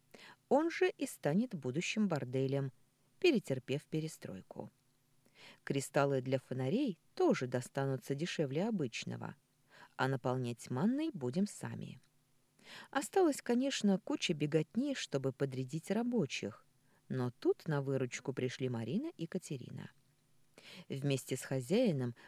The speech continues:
они разберутся со всем, а также помогут с украшением и стилем будущего комплекса.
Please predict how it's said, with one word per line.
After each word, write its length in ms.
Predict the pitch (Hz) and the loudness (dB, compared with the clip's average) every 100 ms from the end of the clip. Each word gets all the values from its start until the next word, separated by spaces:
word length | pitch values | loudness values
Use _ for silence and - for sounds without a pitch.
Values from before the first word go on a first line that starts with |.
| - | -4
они 240 | 226 294 | 0 0
разберутся 600 | 302 240 202 254 262 - | 0 2 2 2 2 -4
со 180 | 254 - | -6 -8
всем, 480 | - - - 120 110 - _ _ | -10 -8 -4 -2 -4 -8 _ _
а 100 | - | -4
также 360 | - 208 226 156 | 0 0 0 -2
помогут 440 | 131 135 131 131 | -2 -2 -2 -4
с 80 | - | -6
украшением 720 | 131 117 123 - 247 302 311 | -4 -2 -2 -2 0 -2 -4
и 140 | - | -4
стилем 500 | 202 - - 135 190 | -6 -6 -6 0 0
будущего 500 | 180 117 113 - 143 | 0 -2 -6 -6 -6
комплекса. 640 | 139 107 - - - - - | -8 -10 -12 -14 -12 -10 -10